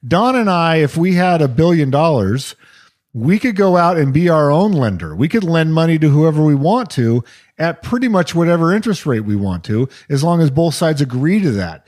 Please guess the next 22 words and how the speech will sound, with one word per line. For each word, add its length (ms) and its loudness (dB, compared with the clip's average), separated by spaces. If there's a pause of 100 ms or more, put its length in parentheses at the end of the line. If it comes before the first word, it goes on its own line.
(220)
So 120 -4
you 80 2
don't 160 0
have 540 -6
to 480 0 (340)
be 220 0
beholden 880 0 (360)
to 200 0
that, 340 0
the 100 0
quote 360 0
unquote, 440 0
the 440 0
interest 420 -2
rate, 280 -2 (360)
unless 440 2
you're 120 -2
part 280 0
of 80 0
a 60 2
government 420 0
program, 480 -2